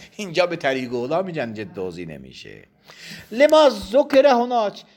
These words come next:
به خ-، همون دلیل که اونجا گفتن اینجا هم اجرا می‌کنن.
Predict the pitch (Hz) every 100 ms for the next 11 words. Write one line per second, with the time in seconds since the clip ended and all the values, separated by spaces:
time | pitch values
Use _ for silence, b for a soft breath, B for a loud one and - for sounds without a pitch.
0 | b _ 220 214 190 254 311 294 262 262
1 | 285 247 247 - 220 196 202 190 175 214
2 | 226 175 180 180 143 120 123 101 87 101
3 | 92 90